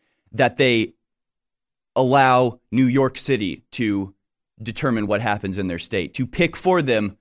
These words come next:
the presidency. Just stay home, Colorado. I mean, if this passes,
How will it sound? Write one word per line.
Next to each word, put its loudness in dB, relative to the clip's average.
the -8
presidency. -4
Just -2
stay 2
home, 2
Colorado. 0
I -2
mean, 4
if -2
this 4
passes, 0